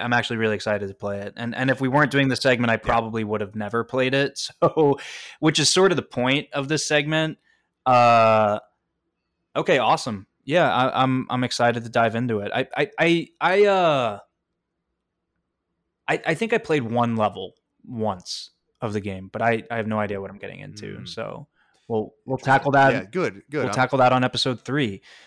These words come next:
Speaker 1: So Vinny, and, and, you know, this is gonna be the first episode where we don't have a review at the end because just of the way the timing is working. But, but Vinny,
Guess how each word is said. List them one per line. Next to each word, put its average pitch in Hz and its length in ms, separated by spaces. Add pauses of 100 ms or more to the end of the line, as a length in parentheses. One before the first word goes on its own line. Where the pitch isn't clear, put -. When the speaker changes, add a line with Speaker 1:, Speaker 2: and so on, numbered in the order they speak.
Speaker 1:
So 123 240 (200)
Vinny, 139 560
and, 135 600
and, 131 240 (840)
you 143 140
know, 104 240 (160)
this 143 80
is 156 40
gonna 165 120
be 151 60
the 120 40
first 139 300
episode 123 260
where 113 120
we 117 100
don't 117 320
have 120 200
a 113 40
review 113 440
at 110 120
the 117 100
end 104 320 (380)
because 107 960 (360)
just - 240
of 113 100
the 110 100
way 113 120
the 107 80
timing 120 400
is 107 100
working. 104 440
But, 101 260
but 113 200
Vinny, 143 580